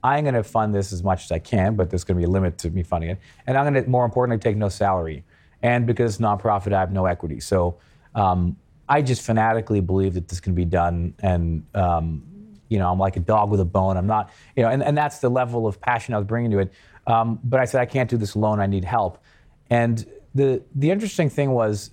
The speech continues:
um, trying to get those backers required sort of thinking a little bit about what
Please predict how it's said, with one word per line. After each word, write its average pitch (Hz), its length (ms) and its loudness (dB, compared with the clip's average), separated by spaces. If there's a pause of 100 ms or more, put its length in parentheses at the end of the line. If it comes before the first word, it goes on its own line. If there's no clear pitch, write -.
(120)
um, 101 460 0 (840)
trying 202 240 0
to 220 60 2
get 139 240 0
those 113 180 2
backers 95 680 -2 (100)
required 143 640 0
sort 131 240 0
of 110 200 -2 (360)
thinking 180 320 2
a 147 40 4
little 170 220 2
bit 156 140 0
about 113 320 0
what 110 300 -2